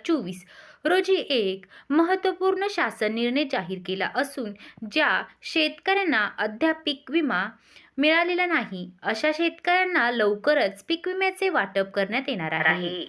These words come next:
Speaker 1: तर आता गेल्या वर्षी राज्यात अनेक भागांमध्ये दुष्काळ दृश्य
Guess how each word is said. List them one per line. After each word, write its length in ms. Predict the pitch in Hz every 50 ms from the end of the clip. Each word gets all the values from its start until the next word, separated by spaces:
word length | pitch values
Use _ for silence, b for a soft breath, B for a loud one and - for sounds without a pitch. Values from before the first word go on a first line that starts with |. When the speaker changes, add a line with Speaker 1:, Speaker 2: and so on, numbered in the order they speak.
| - - - - -
Speaker 1:
तर 120 | 233 233
आता 540 | 226 214 214 214 - 294 285 240 202 214 233 247 233 262
गेल्या 300 | 269 277 285 320 339 370
वर्षी 400 | 381 392 381 381 - - 392 381
राज्यात 500 | 339 254 202 180 180 - 202 185 180 180 - -
अनेक 480 | 240 269 302 339 320 247 214 226 220 -
भागांमध्ये 640 | 240 240 247 240 277 294 320 339 349 349 302 - 359
दुष्काळ 520 | 349 254 233 - - - - 214 208 208 208
दृश्य 560 | 196 247 269 - - - 302 226 175 180